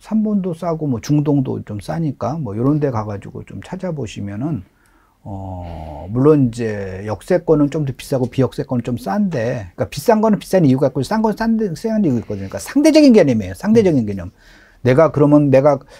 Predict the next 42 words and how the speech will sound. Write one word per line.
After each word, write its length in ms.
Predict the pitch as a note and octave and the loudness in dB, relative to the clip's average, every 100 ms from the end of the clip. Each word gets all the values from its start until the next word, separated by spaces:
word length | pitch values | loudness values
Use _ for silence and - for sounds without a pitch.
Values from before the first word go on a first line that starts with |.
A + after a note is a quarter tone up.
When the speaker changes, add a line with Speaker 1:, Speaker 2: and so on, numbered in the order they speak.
| - | 0
Speaker 1:
악용 320 | A#2+ E3 D3 | 4 6 6
얘기한 260 | C3 C#3 | 6 4
대로 140 | C#3 C#3 | 4 2
그 140 | C3+ | 4
일억짜리 340 | B2 D#3 D#3 E3 | 6 6 4 0
사면 240 | F#3 D#3+ | 2 2
나중에 240 | B2 A2+ | 2 4
이게 200 | B2 B2 | 2 2
강남 420 | - - B2+ F3+ B3+ | 0 4 6 8 6
아파트보다 500 | - G#3+ E3 C#3+ G#2+ | 4 0 0 -4 -2
더 80 | |
좋아질까요? 580 | - B2+ D3 B2+ - B2+ | 2 4 4 2 2 2
라고 240 | G2 G#2+ C#3 | 2 4 4
얘기하면 320 | B2 C3+ C#3 | 4 2 0
안 140 | - A2 | 0 2
되고요. 500 | B2 A2+ B2+ E3 F2+ | 2 4 4 4 0
그러니까 380 | _ _ - C3 | _ _ -8 -4
상대적인 420 | - C4 C4 G3+ | 2 4 6 6
개념이죠. 500 | G#2 A2+ G2 G2 F2 | 4 0 -2 -6 -8
상대적인 460 | - D#3 D3+ A#2+ G#2 | -6 -6 -4 -6 -8
개념입니다. 580 | E2+ E2+ F2 E2 - - | -8 -8 -10 -14 -18 -14
그래서, 300 | A2 G2+ - _ _ _ _ - | -12 -12 -14 _ _ _ _ -14
어, 360 | G2 F#2 F2+ | -10 -10 -10
그래서 220 | - G#2+ A#2+ | -12 -12 -8
그걸 160 | B2+ | -8
찾아보시면은 840 | - G#3 G#3+ E3 - A#2 G#2 G#2+ G#2 | -6 -2 0 0 -2 -4 -4 -6 -8
투자할 280 | - F#3 D#3+ | -8 -6 -4
만한 220 | B2+ G#2+ | -4 -6
데가 160 | A#2 A2+ | -8 -8
지금 200 | - D3+ | -4 -4
또 140 | E3 | -4
있어요. 400 | B2 - G2+ G2 _ _ - | -8 -10 -16 -16 _ _ -16
어, 60 | |
그래서 180 | A#2 G2+ | -14 -14
Speaker 2:
음. 80 | - | -14
Speaker 1:
다행히, 680 | - C3 C#3+ E3+ F3+ C4+ D4+ _ _ _ _ _ - | -2 4 4 6 6 6 4 _ _ _ _ _ -4
다행히 420 | A#2+ D3+ F3+ B2 | 2 4 4 0
이제 200 | G2 F#2+ | -2 -6
새로 240 | - A#3+ | 2 4
살린 240 | A3 C4+ A3+ | 4 4 4
사람 220 | G3 D#3+ | 4 0
다행히 560 | - C3 D3 F3 C4+ | 0 2 4 4 2